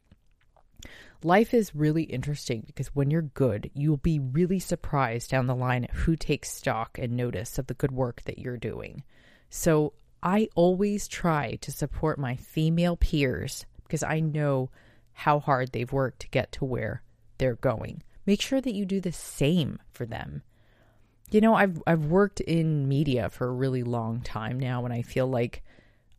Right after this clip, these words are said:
I know who supports me and I know who hates on me. That is a really fine line.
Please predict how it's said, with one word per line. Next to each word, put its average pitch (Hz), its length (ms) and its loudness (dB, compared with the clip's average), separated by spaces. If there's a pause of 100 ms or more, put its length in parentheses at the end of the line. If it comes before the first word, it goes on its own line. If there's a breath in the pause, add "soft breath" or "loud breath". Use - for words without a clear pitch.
I 151 100 6
know 143 500 6
who 127 640 0 (300)
supports - 560 0
me 127 200 -4
and 123 100 -4
I 117 80 -2
know 107 280 -2
who 107 180 -4
hates - 360 -6
on - 220 -6
me. - 260 -18 (640 soft breath)
That 160 260 6
is 123 560 -2 (1300 soft breath)
a 151 80 4
really 156 480 4
fine 131 540 0
line. 120 500 -4